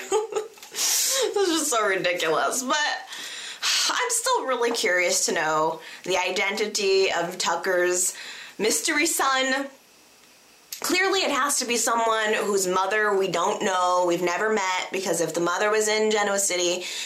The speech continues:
she would have, she would have known Tucker, and she probably would have acted all weird. So I think it's somebody whose mother we haven't met yet. And if it is somebody in Genoa City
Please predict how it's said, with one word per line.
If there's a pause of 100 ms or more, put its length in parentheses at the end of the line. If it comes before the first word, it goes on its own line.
she
would
have,
she
would
have
known
Tucker,
and
she
probably
would
have
acted
all
weird.
So
I
think
it's
somebody
whose
mother
we
haven't
met
yet. (560)
And
if
it
is
somebody
in
Genoa
City